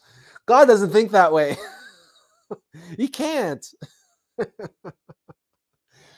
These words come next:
But the meta mind of being, God does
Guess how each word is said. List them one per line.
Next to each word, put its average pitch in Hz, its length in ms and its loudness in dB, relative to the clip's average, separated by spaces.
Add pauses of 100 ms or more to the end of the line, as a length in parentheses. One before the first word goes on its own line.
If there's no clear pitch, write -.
(520)
But 180 220 -2
the 175 100 -4
meta 190 320 -2
mind 170 340 -6
of 135 180 -8
being, 185 600 -8
God 160 320 -8
does 180 380 -4